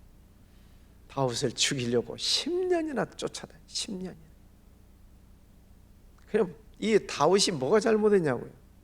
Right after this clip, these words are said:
하나님이 자기를, 어, 택하셔서 기름 부으셨고 자기는 하나님 힘 의지해서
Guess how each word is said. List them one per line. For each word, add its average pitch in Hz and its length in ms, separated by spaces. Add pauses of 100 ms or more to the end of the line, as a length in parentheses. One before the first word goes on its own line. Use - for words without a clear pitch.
(1300)
하나님이 196 680 (400)
자기를, 147 720 (360)
어, 123 360
택하셔서 139 540
기름 143 360
부으셨고 123 680 (880)
자기는 143 260
하나님 165 480
힘 202 400
의지해서 135 560